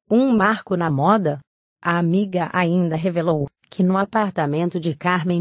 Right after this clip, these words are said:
era comum a presença de pessoas influentes. Mairin, que causou muita polêmica há alguns anos,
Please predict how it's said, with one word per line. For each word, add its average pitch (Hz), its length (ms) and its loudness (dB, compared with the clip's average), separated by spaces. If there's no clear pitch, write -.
era 165 240 -2
comum 185 380 0
a 202 80 2
presença 190 560 2
de 180 100 -2
pessoas 175 560 0
influentes. 196 920 -4
Mairin, 190 500 2
que 214 140 -6
causou 196 500 2
muita 180 380 2
polêmica 170 640 0
há 196 100 2
alguns 190 460 4
anos, 160 480 0